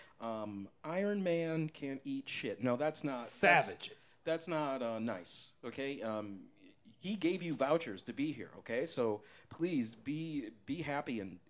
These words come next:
Speaker 1: email.
Speaker 2: Do you know what this trip would cost for some of you? How far you came?
Speaker 1: Right, that's a lot of money.
Speaker 2: Like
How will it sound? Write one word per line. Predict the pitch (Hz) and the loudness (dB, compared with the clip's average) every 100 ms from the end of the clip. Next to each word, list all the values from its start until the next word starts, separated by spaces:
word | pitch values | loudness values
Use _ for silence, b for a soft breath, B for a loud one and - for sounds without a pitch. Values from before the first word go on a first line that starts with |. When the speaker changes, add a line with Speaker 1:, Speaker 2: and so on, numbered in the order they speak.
| - | -10
Speaker 1:
email. | 156 202 | 0 4
Speaker 2:
Do | - | 6
you | |
know | 240 359 | 8 8
what | 339 339 | 8 10
this | 330 - | 8 8
trip | - 330 - | 8 8 4
would | 240 | 2
cost | 220 240 285 - - | 8 8 8 2 0
for | 285 | 0
some | - 294 277 | 4 4 4
of | 262 | 2
you? | 285 277 | 2 2
How | 226 | 0
far | 214 233 262 | 6 8 8
you | 269 269 | 8 4
came? | 233 254 269 311 311 | 6 6 6 2 4
Speaker 1:
Right, | 151 131 117 | 6 6 4
that's | 190 | 4
a | |
lot | 226 160 143 | 4 6 6
of | |
money. | 135 131 104 | 6 4 0
Speaker 2:
Like | - | 4